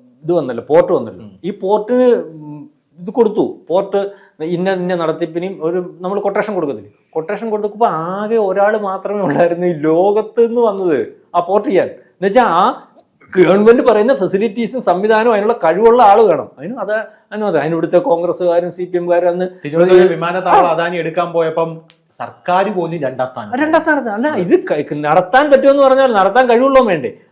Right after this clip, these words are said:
Speaker 1: അപ്പം അന്ന് ഏറ്റെടുത്തപ്പോ ഇവരെല്ലാം സമരം നടത്തി ആൾക്കാരെ തെറ്റിദ്ധരിപ്പിച്ചു. അദാനിക്ക് കൊടുക്കുന്നു, അദാനിക്കേ കൊടുക്കാൻ പറ്റൂ. അത് നടത്തണമെങ്കിൽ അദാനിക്ക് മാത്രമേ കഴിക്ക-, കഴിയത്തുള്ളൂ. അപ്പൊ ഞാനീ പറഞ്ഞേ, ഹിൻഡൻബർഗ് റിപ്പോർട്ട് വരുന്നതിന് മുമ്പ് ഒന്നും രണ്ട് സ്ഥാനങ്ങൾ, ഒന്ന് മസ്ക്, രണ്ട് അദാനിയായിരുന്നു. മനസ്സിലായില്ലേ?
Speaker 2: ഉം.
Speaker 1: അപ്പം ഈ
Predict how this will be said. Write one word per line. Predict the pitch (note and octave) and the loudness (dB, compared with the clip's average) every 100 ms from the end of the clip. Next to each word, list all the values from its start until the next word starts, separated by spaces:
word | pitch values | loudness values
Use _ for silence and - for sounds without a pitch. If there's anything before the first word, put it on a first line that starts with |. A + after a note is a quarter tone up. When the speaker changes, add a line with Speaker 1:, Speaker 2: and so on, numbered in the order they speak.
| - | -6
Speaker 1:
അപ്പം | F3+ B3 | -2 0
അന്ന് | F#3+ A3+ | 0 2
ഏറ്റെടുത്തപ്പോ | A#3 A#3 A#3+ A#3+ | 2 2 2 4
ഇവരെല്ലാം | A3+ A#3 A#3+ | 6 4 2
സമരം | A3+ G#3+ A#3 | 0 -2 -2
നടത്തി | A#3 A3 A#3 | -2 -2 0
ആൾക്കാരെ | G#3+ G#3+ A#3 | 0 2 2
തെറ്റിദ്ധരിപ്പിച്ചു. | A3 G#3+ A3+ F#3+ F#3 F#3+ | 2 2 2 2 2 4
അദാനിക്ക് | G3+ A3 G#3+ | 6 4 4
കൊടുക്കുന്നു, | G#3 G3 E3+ | 0 0 -2
അദാനിക്കേ | C#3 F3 G3 A#3+ | -2 -2 0 0
കൊടുക്കാൻ | A#3 G3+ A#3+ A#3+ | 2 2 2 0
പറ്റൂ. | G#3 D3 G#2+ - _ _ - | 0 -2 -8 -14 _ _ -4
അത് | F#3+ | 0
നടത്തണമെങ്കിൽ | G3 G3 A#3 B3 | 2 2 0 2
അദാനിക്ക് | A3+ B3 A#3+ | 2 2 0
മാത്രമേ | A#3 A3+ | -2 0
കഴിക്ക-, | G#3+ G#3 G#3 - - - | 0 -2 -4 -4 -14 -6
കഴിയത്തുള്ളൂ. | G#3 G#3+ F#3+ D3+ | 0 0 2 0
അപ്പൊ | G#3 | 0
ഞാനീ | G3+ A3+ | -2 -2
പറഞ്ഞേ, | A3 D#3+ - _ _ - | -2 -4 -10 _ _ -2
ഹിൻഡൻബർഗ് | G3+ A#3 C4+ C4+ C4 A#3 | 2 6 6 6 4 4
റിപ്പോർട്ട് | F#3+ G#3+ G#3 | 4 4 4
വരുന്നതിന് | F3+ F3 G3+ G3+ | 4 4 2 0
മുമ്പ് | D#3 B2+ A#2+ C#3 - _ _ _ _ | -2 -4 -4 -4 -10 _ _ _ _
ഒന്നും | D#3+ G3+ A#3 C4 | 4 6 6 6
രണ്ട് | A3+ G3 | 4 2
സ്ഥാനങ്ങൾ, | - C3+ A#2+ | -4 -6 -6
ഒന്ന് | A2+ D3 F3+ | -8 -8 -6
മസ്ക്, | E3 - G#3 G#3 _ A#2 | -8 -10 -12 -12 _ -16
രണ്ട് | B2+ D3+ E3 _ _ _ _ | -10 -8 -8 _ _ _ _
അദാനിയായിരുന്നു. | C3+ C3 B2+ G2 F2+ E2 | -4 -2 -4 -8 -14 -18
മനസ്സിലായില്ലേ? | C#3+ D3 D3+ G#2 F#2 _ _ | -14 -8 -6 -6 -8 _ _
Speaker 2:
ഉം. | - _ - | -20 _ -4
Speaker 1:
അപ്പം | F#3 F#3+ B2+ - F3 | 2 2 0 -10 -6
ഈ | G3+ F#3 - | -4 -4 -8